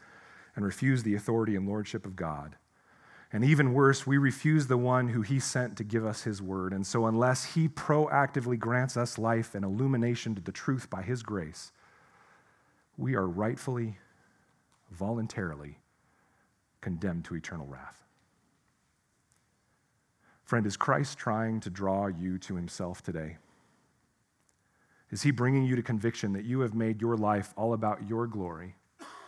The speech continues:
your authority, your genuine self being known? If so, he is calling you to surrender it to him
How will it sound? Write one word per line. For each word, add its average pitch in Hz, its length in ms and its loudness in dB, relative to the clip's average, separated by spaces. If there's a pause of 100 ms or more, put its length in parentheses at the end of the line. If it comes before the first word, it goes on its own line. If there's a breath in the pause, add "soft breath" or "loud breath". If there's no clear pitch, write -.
(580 loud breath)
your 113 240 2
authority, 95 560 -8 (1500 soft breath)
your 110 180 0
genuine 101 540 0
self 95 440 -4
being 85 260 -4
known? 73 380 -10 (2250 soft breath)
If 139 160 4
so, 120 260 2
he 113 160 2
is 110 120 0
calling 117 340 0
you 95 140 -2
to 101 120 -8
surrender 98 600 -4
it - 140 -12
to 98 100 -10
him 90 400 -6